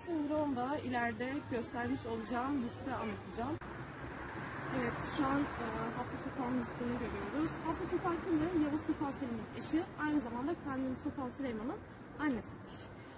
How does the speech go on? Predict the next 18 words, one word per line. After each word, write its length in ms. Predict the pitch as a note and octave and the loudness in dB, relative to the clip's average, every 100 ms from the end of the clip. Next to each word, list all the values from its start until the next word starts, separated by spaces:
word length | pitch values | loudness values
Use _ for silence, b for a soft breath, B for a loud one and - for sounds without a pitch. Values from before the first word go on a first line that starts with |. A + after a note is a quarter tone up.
| - - | -14 -10
Eee, 60 | A3 A3 G#3+ G#3+ A3 - - - - - - - - | -6 -4 -4 -4 -6 -8 -8 -8 -8 -6 -8 -8 -4
Kanuni 640 | C#4+ C4 C#4 D4+ D#4+ E4+ F4+ - | 0 2 4 6 6 4 2 0
Sultan 300 | E4 D#4+ D4+ | 0 2 2
Süleyman 340 | D4 C4 C#4+ D4 | 2 2 4 6
biliyorsunuz 400 | D4+ D4+ D4 - | 6 6 4 4
ki 80 | D4 | 4
Manisa 320 | C4 C4 C#4+ | 4 2 0
Şehzadeler 540 | B3+ A#3+ G#3+ G#3+ A#3+ | -2 -2 -2 0 -2
şehri 300 | B3 A3 G#3 | -2 -4 -2
olarak 280 | B3 G#3 F3 - | -2 -2 -4 -4
bilinir. 260 | F3+ G3 F4 - - - - - - | -4 0 -2 -2 -8 -10 -10 -4 2
Eee, 380 | B3 B3 B3 B3+ - - - | 4 6 4 2 -4 -10 -4
Kanuni 300 | D4+ D4 E4 F4 | 2 4 4 2
Sultan 260 | F4+ F4 D#4 | 0 0 0
Süleyman 400 | D#4 D4+ C#4+ F4+ - - - - - - - | 2 2 2 -2 -6 -12 -12 -12 -12 -12 0
sancak 460 | D#4+ D#4+ F4 E4+ D4 | 6 6 6 4 4
beyliği 400 | C#4 A#3 A3 A3+ | 2 2 2 6
görevi 340 | E4+ D#4 F4 | 8 6 4